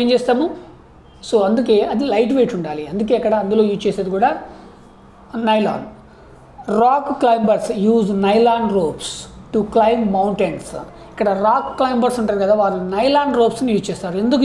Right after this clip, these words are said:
యూజ్ చేస్తారు అంటే ఈ, ఈ నైలాన్ రోప్స్ అనేది, నైలాన్తో తయారు చేసిన ఈ రోప్స్ అనేది హెవీ స్ట్రాంగ్ ఉంటుంది అనమాట. స్ట్రాంగ్‌నెస్ అనేది చాలా ఎక్కువగా ఉంటుంది. So అందుకోసానికే వాళ్ళు రాక్ క్లైంబర్స్ వీటిని యూజ్ చేస్తారు. It is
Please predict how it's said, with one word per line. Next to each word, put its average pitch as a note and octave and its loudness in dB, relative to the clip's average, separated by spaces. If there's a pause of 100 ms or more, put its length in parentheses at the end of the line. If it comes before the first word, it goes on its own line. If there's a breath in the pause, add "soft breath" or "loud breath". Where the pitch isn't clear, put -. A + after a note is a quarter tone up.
యూజ్ B3+ 2
చేస్తారు A#3+ 2
అంటే A3 -4 (560 loud breath)
ఈ, G#3 0 (640)
ఈ - -6 (220)
నైలాన్ B3+ 2
రోప్స్ G#3+ 2
అనేది, F3 -4 (140)
నైలాన్తో A3+ 0 (120)
తయారు G3+ 0
చేసిన G3 -4
ఈ - -8 (100)
రోప్స్ G#3 0
అనేది E3+ -6 (480 loud breath)
హెవీ G3+ 0
స్ట్రాంగ్ A3 -2
ఉంటుంది E3 -4
అనమాట. C3+ -16
స్ట్రాంగ్‌నెస్ A3 -6
అనేది F#3+ -6 (380 loud breath)
చాలా G#3 0 (140)
ఎక్కువగా A#3 4
ఉంటుంది. E3 -8 (200)
So F#3+ -4 (200)
అందుకోసానికే G#3+ -2 (380 loud breath)
వాళ్ళు F3+ -4 (120)
రాక్ G#3+ 0
క్లైంబర్స్ G#3 0 (100)
వీటిని F#3 -4
యూజ్ F3 -6
చేస్తారు. - -14 (560 loud breath)
It A3 2 (100)
is A#3+ 4